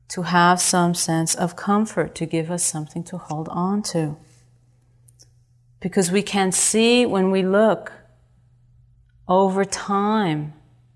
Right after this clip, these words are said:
that the actual raw stuff,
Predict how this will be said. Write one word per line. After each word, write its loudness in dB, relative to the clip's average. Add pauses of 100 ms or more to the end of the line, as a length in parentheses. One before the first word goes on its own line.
(1500)
that 0
the 2
actual 2
raw 4
stuff, 0